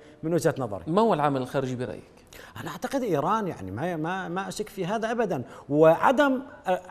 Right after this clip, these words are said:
Speaker 1: يعني، آه، خلينا نقول بموافقة أيضا أمريكية، لأنه
Speaker 2: مم.
Speaker 1: لا يمكن أن يجري شيء في العراق حتى لو كانت إيران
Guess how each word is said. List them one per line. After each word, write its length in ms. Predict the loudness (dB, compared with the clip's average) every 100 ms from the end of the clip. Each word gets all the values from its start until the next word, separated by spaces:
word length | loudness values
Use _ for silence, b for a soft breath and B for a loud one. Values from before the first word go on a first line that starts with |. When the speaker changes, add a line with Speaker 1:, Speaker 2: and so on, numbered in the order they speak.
| -2
Speaker 1:
يعني، 480 | -2 2 2 2
آه، 480 | 0 0 4 6 4
خلينا 240 | 0 -2 0
نقول 120 | 2
بموافقة 580 | 2 4 4 4 0 -2
أيضا 280 | 0 0
أمريكية، 500 | -2 -2 -4 -8 -10 -10 B
لأنه 180 | -4 0
Speaker 2:
مم. 60 | 4
Speaker 1:
لا 140 | 6
يمكن 360 | 6 2 0 -2
أن 140 | 0
يجري 260 | 2 2 0
شيء 160 | 0
في 100 | -2
العراق 460 | -4 -2 -2 0 -4 -10 -8
حتى 280 | -8 -2
لو 120 | -2 0
كانت 340 | -4 -6 -6
إيران 260 | -8 -8